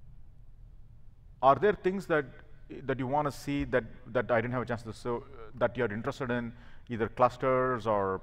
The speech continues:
cluster scaling or failover, something like that,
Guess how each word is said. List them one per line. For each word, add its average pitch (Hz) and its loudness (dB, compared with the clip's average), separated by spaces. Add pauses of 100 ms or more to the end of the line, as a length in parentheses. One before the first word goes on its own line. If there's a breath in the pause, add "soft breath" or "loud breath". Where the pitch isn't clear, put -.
cluster 123 0
scaling 127 -2
or 95 -2 (380 loud breath)
failover, 127 2
something 135 -6
like 139 -2
that, 135 0